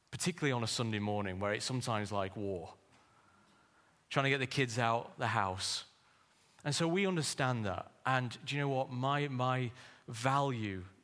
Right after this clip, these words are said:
we're a home, we're a family. It's always gonna, we're just glad you made it.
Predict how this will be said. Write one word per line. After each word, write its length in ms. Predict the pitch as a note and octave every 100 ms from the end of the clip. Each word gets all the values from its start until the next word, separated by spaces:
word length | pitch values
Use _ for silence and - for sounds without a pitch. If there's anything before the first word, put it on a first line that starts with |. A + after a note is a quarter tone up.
| - B2
we're 160 | C3+ C3+
a 40 |
home, 600 | B2 - C3+ B2+ A2+ G#2 G#2+
we're 180 | B2
a 40 | A#2+
family. 560 | - B2+ B2+ B2+ A#2
It's 140 | A#2 C3+
always 180 | C3 B2
gonna, 140 | B2+
we're 160 | B2+ D#3+
just 260 | E3 -
glad 340 | - B2 C3+ C3
you 100 | A2+
made 280 | G#2+ A#2
it. 160 | G2+ G2+